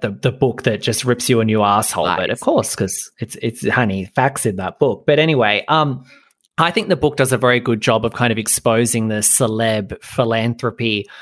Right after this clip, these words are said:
Speaker 1: world and the social climbing that goes on in there and the schmoozing and the way people go in there to build their brands and, and build their profiles. 'Cause it's like, I do believe she's charitable. They actually had a story in the book, I think when she was, like, in school, she was trying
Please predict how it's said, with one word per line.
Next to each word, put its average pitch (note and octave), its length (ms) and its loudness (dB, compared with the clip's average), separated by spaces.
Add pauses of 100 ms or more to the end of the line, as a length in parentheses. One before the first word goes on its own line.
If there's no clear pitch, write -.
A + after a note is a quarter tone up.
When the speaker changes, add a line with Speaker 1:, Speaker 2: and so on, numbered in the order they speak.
(160)
Speaker 1:
world C3+ 400 4
and A2+ 140 0
the A2+ 40 0
social C#3+ 440 2
climbing A2+ 480 0
that G2+ 160 -4
goes G#2+ 280 2
on C3 200 4
in A2+ 140 2
there G2 260 0
and G2+ 120 -2
the G2+ 60 -4
schmoozing B2+ 720 2
and G#2 320 0
the A2 120 0
way A2 200 2
people A2+ 300 -2
go G#2+ 160 2
in G#2 120 2
there G2+ 140 2
to G2 60 -4
build A2 260 -2
their G2+ 160 0
brands B2 480 2
and, G2+ 140 0 (500)
and B2+ 420 2 (480)
build C3+ 220 2
their B2+ 140 2
profiles. B2+ 760 0
'Cause D#3 140 2
it's E3+ 180 0
like, E3+ 240 2
I C4 140 4
do G#3+ 200 2
believe F3 320 2
she's - 220 0
charitable. B2 540 2
They B2 100 2
actually D#3+ 320 0
had D3 120 2
a B2+ 40 2
story B2+ 500 4
in B2 140 -2
the A2+ 80 2
book, A2+ 300 0
I A2+ 60 2
think A#2+ 200 0
when A2 140 2
she - 120 0
was, A2+ 200 0
like, G2+ 180 -2
in G2+ 80 -4
school, B2+ 460 2
she A#2 160 2
was A2+ 100 2
trying G#2+ 320 2